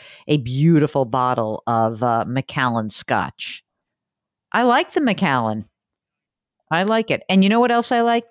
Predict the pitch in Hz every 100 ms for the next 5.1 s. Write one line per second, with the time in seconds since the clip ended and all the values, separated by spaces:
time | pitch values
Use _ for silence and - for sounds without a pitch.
0 | - 175 185 175 180 175 165 160 147 135
1 | 131 143 135 127 123 139 117 - 120 -
2 | - 175 165 139 - - 107 98 104 _
3 | _ _ _ - - 156 151 139 120 -
4 | - 113 107 120 - - 113 120 113 92